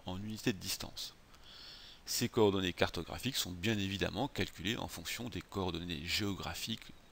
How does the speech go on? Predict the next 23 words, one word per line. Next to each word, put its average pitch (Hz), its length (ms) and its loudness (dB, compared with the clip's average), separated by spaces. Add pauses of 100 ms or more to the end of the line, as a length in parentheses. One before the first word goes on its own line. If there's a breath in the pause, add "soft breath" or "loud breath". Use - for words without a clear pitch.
(260)
longitude, 90 440 -8
latitude. - 420 -6 (2250 loud breath)
La 92 120 6
combinaison 143 640 0 (920)
d'un 101 240 4
S 113 240 6
R 101 100 0
T - 280 2 (100)
avec 78 420 -4
une 82 80 -12
projection 104 640 -6 (480 loud breath)
constitue - 600 0
ce - 80 -4
qu'on 82 140 -4
appelle 98 320 2
un 95 160 2
système 123 540 2
de 92 120 -4
coordonnées 101 640 2
de 90 100 -4
référence, - 680 -4 (420 loud breath)
ou 104 220 -4
S - 360 2